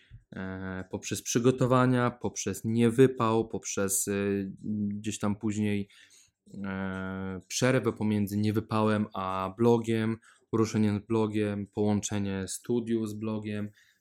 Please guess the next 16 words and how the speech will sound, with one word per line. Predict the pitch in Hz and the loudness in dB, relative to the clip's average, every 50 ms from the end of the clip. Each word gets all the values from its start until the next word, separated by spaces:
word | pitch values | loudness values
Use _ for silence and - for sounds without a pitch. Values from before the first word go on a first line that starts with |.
| _ - | _ -12
Wszystko | - - - 139 127 - - 139 | -10 -8 -6 -6 -6 -6 -6 -6
tam | - 110 107 | -6 -6 -8
opisałem | - 107 - 110 101 - - 104 107 113 131 139 - | -10 -10 -12 -10 -8 -6 -4 -4 -4 -4 -4 -6 -10
i | - - | -10 -6
to | - 151 | -4 -4
było, | 151 147 147 143 139 135 | -2 0 0 2 2 0
to | 139 - - 117 | 0 -4 -8 -8
było | 113 117 113 117 | -8 -8 -8 -8
coś | - - 147 143 139 - - - - | -8 -8 -6 -6 -6 -8 -12 -14 -12
ciekawego. | - - - - 104 92 104 92 90 92 87 - - _ | -12 -10 -8 -6 -6 -4 -4 -4 -6 -6 -8 -12 -10 _
Pisało | - 110 - - 131 123 | -8 -6 -4 -2 -2 -2
mi | 123 107 | -2 -2
się | - - - | -4 -6 -4
to | - 101 | -4 -4
naprawdę | 98 104 101 98 95 98 92 | -2 -2 -2 -2 -2 -4 -6
fajnie. | - - 92 90 87 85 82 82 | -6 -6 -8 -8 -8 -10 -12 -14